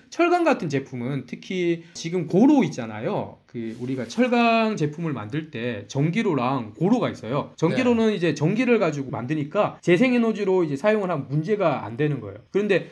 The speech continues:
Speaker 1: 철강의 고로를 사용하는 게 좀 고품질의 철강을 만들 때 고로를 사용하거든요. 흔히 용광로라고 하잖아요. 그런데 그 용광로를, 로 통해서 철을 만드는 과정에서 그냥 이산화탄소가 나오는 거예요.
Speaker 2: 그렇죠.
Speaker 1: 근데
Speaker 2: 그 화학식에
Speaker 1: 이제
Speaker 2: 따라서.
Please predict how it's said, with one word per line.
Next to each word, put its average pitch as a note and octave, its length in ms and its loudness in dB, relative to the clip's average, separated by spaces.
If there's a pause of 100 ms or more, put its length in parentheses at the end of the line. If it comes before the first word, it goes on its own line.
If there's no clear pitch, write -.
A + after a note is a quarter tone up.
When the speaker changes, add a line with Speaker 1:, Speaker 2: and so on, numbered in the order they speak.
(120)
Speaker 1:
철강의 C4+ 600 4
고로를 A#3+ 440 2
사용하는 F3+ 520 -2
게 A#2 100 -8 (160)
좀 D3 160 -6
고품질의 E3+ 920 2
철강을 G3 560 0
만들 B2 380 -4
때 A#2+ 200 -6
고로를 E3+ 400 0
사용하거든요. B2 720 -4
흔히 G#3+ 260 2
용광로라고 D#3+ 720 2
하잖아요. A#2 580 -8
그런데 A3 280 2
그 B3+ 220 4
용광로를, D#3 1120 0
로 B3+ 480 4
통해서 C4 340 0
철을 F4 280 2
만드는 F#3 440 2
과정에서 F#3+ 580 -2
그냥 D#3+ 180 -6
이산화탄소가 D3+ 1200 -2
나오는 G3 380 4
거예요. B2 480 -4
Speaker 2:
그렇죠. F#3 100 -2
Speaker 1:
근데 A#3 360 4
Speaker 2:
그 - 60 -4
화학식에 G#3 440 2
Speaker 1:
이제 D3 60 0
Speaker 2:
따라서. C#3 480 -4